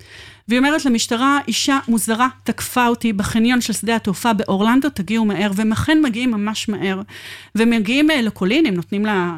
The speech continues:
עזרה ראשונה, והם הולכים לחפש את האישה המוזרה הזאת. עכשיו,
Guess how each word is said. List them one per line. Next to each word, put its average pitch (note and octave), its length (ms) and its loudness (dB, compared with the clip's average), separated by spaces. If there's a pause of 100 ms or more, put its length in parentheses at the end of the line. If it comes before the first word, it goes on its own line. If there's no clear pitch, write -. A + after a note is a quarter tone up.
עזרה F3+ 280 -2
ראשונה, F3+ 440 0 (460)
והם A3 80 4
הולכים C#4+ 280 2
לחפש C#4 400 -2
את C#4+ 100 -4
האישה A3 300 0
המוזרה F3+ 560 2
הזאת. - 340 -4 (580)
עכשיו, G#3+ 300 0